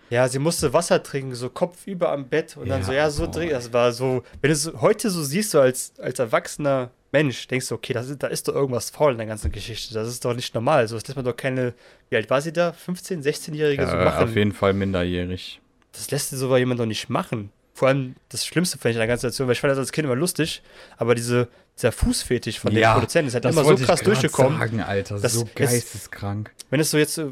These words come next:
Speaker 1: jetzt anguckst, denkst du, okay, krass, das sind sehr viele Füße auf jeden Fall immer ge-,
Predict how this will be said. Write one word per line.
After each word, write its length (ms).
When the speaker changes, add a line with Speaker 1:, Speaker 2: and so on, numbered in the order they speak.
Speaker 1:
jetzt 340
anguckst, 320
denkst 180
du, 60
okay, 200
krass, 180
das 140
sind 80
sehr 200
viele 220
Füße 280
auf 120
jeden 100
Fall 80
immer 200
ge-, 200